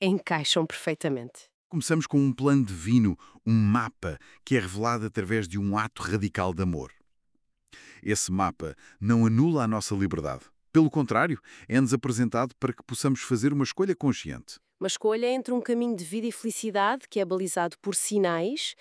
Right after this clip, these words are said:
Speaker 1: e um caminho de autorreferência, que é apresentado como, como perigoso.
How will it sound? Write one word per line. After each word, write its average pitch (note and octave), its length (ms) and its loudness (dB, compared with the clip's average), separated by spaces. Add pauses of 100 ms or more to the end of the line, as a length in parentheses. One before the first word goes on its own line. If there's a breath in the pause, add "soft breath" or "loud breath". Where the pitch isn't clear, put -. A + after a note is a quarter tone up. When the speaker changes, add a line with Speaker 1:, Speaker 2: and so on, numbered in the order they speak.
(260 loud breath)
Speaker 1:
e G#3+ 80 4
um G#3+ 40 2
caminho G#3+ 320 0
de G3 140 0
autorreferência, G3+ 800 -2
que - 100 -6
é B3 40 0
apresentado A3+ 560 -2
como, G#3+ 480 2 (320 loud breath)
como G#3 200 2
perigoso. G3+ 720 0